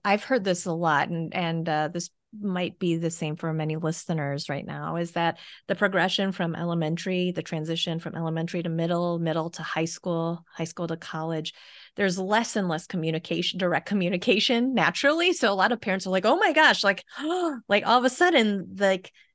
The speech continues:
though that two-way communication they had with their child's elementary school, all of a sudden feels like, "I have no idea what's happening. Like, why is, why aren't they, like, reaching out to tell me anything?"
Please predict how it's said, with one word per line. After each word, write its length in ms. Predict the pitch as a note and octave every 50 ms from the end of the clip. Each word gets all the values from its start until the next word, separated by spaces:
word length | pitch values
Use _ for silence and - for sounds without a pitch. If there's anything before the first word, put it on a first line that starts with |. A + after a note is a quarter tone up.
| _ _ -
though 520 | G#3 F3 G#3 G3 G#3 G#3 G#3+ G#3+ G#3+ G#3 -
that 380 | - G3+ F#3 F#3+ G3 F#3+ -
two-way 640 | - - - C4+ C#4 C#4 B3+ A#3+ G#3+ G#3+ G#3+ G#3+ F#3
communication 760 | - - A3+ G#3+ G#3+ G#3 G#3 G3 - G#3+ B3 A#3+ - G#3 F#3
they 120 | E3+ E3 F3+
had 300 | F3+ G#3+ A3+ G#3+ F#3 G3
with 120 | F3+ E3
their 180 | F3 E3+ E3+ - _ -
child's 340 | - G3+ F#3 F3+ F#3 F3+
elementary 500 | F3+ E3+ F3+ F3 F3 G3 B3+ - - C#4+
school, 540 | B3 - - - F3 E3+ E3+ E3+ F3 E3+ E3+ - - - -
all 140 | - F#3+ A3
of 80 | A3+ A3+
a 40 |
sudden 320 | G#3+ - - B3 D4 B3+ F#3
feels 320 | - F#3+ F3+ E3+ E3+ F3 E3+
like, 240 | E3 D#3 - - _ _ _ _ -
"I 80 | E3+
have 120 | F3 F#3 E3+
no 140 | D#3 D#3 D#3
idea 220 | D#3+ E3 E3+ D#3+ D#3+
what's 120 | E3 -
happening. 480 | - E3+ G3 - - A3 F3+ D#3+ D#3+ E3+
Like, 180 | F#3 F#3 F3+
why 180 | G3+ F3 E3 E3
is, 140 | F3+ F#3 - -
why 200 | F3+ F3 E3+ F3
aren't 120 | F#3 F3+
they, 220 | - G3 F#3+ F#3+ F#3
like, 240 | F#3 F#3+ F#3 F3+ _ _ -
reaching 300 | - G#3 G3+ F#3 - G#3+
out 140 | A#3+ D#4+ E4
to 80 | - -
tell 160 | - C4 E4+
me 80 | G4+ E4
anything?" 400 | A3 F3+ E3+ E3+ F3 E3+ E3